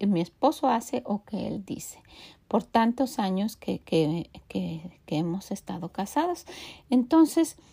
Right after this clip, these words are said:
es un, es una, una negación si decimos con nuestra boca que tenemos esa comunión con nuestro Dios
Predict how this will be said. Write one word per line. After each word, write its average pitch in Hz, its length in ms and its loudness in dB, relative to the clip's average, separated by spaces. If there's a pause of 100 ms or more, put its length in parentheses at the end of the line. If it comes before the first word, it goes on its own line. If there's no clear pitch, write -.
(480)
es 294 300 4
un, 370 240 2 (320)
es 269 220 2
una, 311 640 4 (1900)
una 302 480 6
negación 208 1080 2 (760)
si - 220 2
decimos 254 840 2 (880)
con 220 200 8
nuestra 294 400 6
boca 240 540 -2 (1000)
que 226 160 2
tenemos 233 720 4
esa 269 320 0
comunión 196 680 0
con 226 160 -2
nuestro 226 320 -4
Dios 202 440 -6